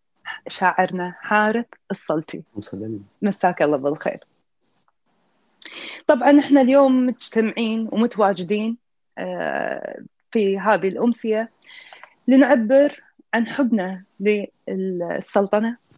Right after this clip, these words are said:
Speaker 1: ونعب-، ونوجه تحياتنا وأمنياتنا للسلطنة بالخير والمحبة ودوام السلام ودوام ال-، التقدم وال-، والرخاء.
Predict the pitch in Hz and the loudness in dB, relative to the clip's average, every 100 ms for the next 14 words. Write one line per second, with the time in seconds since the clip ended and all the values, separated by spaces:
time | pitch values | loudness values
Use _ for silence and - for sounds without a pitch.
0 | _ - - - - 202 233 214 233 202 | _ -20 -20 -20 -4 2 2 2 0 0
1 | - 226 220 220 214 269 - 202 - 196 | 0 2 2 2 4 4 2 -2 -4 -4
2 | 208 202 185 190 208 226 233 _ _ _ | 0 2 2 -2 -4 -4 -6 _ _ _
3 | - 196 190 190 185 180 175 - 254 240 | -4 0 2 2 2 0 -2 4 6 6
4 | 220 196 190 202 196 220 _ _ 202 214 | 2 0 -2 -6 -8 -10 _ _ -2 -2
5 | - 202 196 202 208 220 208 175 202 202 | 0 0 2 0 0 -2 -4 -2 2 2
6 | 196 - 190 185 185 - 196 - 214 202 | 0 -6 -6 -4 -4 -4 -6 -6 -4 -4
7 | 196 190 190 190 190 185 196 - 190 190 | -4 -4 -2 -2 -4 -6 -8 -8 -10 -10
8 | - - - 240 240 254 262 240 226 - | -18 -20 -4 2 4 6 6 4 0 -2
9 | 202 208 214 214 214 226 - - 190 202 | 0 2 0 0 -4 -8 -16 -6 -2 0
10 | 202 196 190 196 220 220 208 190 - 196 | 0 -2 0 2 2 2 0 -6 -8 -8
11 | 196 190 185 185 180 185 - 196 - _ | -6 -4 -4 -4 -4 -6 -6 -8 -10 _
12 | - 233 180 175 208 208 190 190 214 190 | -4 -2 -2 0 -2 -2 -6 -4 -4 -4
13 | 180 - - 185 226 190 170 196 - 202 | -6 -6 -6 -2 -2 -2 -6 -10 -6 -4
14 | 185 | -4